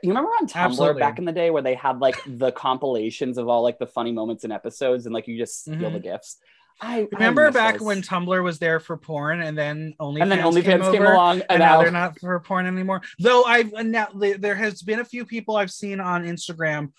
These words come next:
Speaker 2: who are OnlyFans creators post that they have reached out to OnlyFans and said,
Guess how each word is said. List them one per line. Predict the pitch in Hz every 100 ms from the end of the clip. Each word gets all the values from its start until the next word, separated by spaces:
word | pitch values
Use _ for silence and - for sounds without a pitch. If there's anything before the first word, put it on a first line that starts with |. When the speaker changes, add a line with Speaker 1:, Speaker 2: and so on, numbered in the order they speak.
| _ _ -
Speaker 2:
who | 180
are | 175 170 160
OnlyFans | 170 180 185 190 180
creators | - 185 175 156
post | - 180 175 -
that | 165
they | 165
have | 156 143
reached | 156 170 -
out | 208 233 254 -
to | - 202
OnlyFans | 180 180 175 160 156 160
and | 156
said, | 165 160